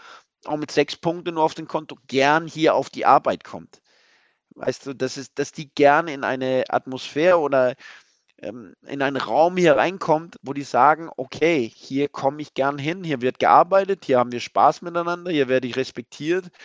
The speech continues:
hier werde ich auch wahrgenommen.“ Solche Dinge, weil, ähm, sonst ist es echt schwer, auch für einen Mensch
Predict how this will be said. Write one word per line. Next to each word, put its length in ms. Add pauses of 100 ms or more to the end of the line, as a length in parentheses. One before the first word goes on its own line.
(360)
hier 160
werde 180
ich 100
auch 180
wahrgenommen.“ 840 (600)
Solche 500
Dinge, 420
weil, 300 (100)
ähm, 840 (840)
sonst 560
ist 140
es 120
echt 360
schwer, 360
auch 100
für 160
einen 160
Mensch 360